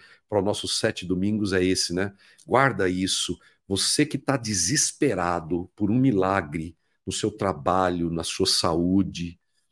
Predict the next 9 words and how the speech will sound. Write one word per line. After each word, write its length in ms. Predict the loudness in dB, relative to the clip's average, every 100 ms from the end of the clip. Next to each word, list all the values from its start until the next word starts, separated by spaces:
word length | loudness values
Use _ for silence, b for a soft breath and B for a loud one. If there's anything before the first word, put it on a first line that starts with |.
| _
na 80 | -10
sua 220 | -4 -2
casa, 540 | -4 0 0 2 -2 -4
no 80 |
seu 160 | -2 -4
casamento, 680 | 0 0 0 0 0 -2 -4
na 80 | -6
sua 180 | -6
família. 760 | -6 -6 -4 -2 -2 -2 -4 -6